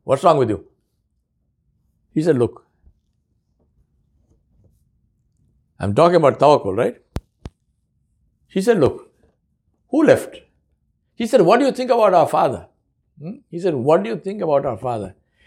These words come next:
Is he the provider or is he a consumer? Is he the raziq or is he marzuq?"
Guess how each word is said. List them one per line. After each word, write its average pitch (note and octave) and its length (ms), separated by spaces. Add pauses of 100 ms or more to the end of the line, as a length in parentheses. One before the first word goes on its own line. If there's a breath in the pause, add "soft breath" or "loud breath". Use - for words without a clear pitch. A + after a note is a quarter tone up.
(260)
Is F3 260
he B3 240
the G3 180
provider G#3 720
or G3 140
is D#3 220
he G3+ 380
a D#3+ 200
consumer? A#2+ 680
Is D#3 180
he A#3+ 100
the F#3+ 200
raziq F3+ 580 (400)
or C#3 180
is C#3+ 160
he F#3 80
marzuq?" G#2+ 560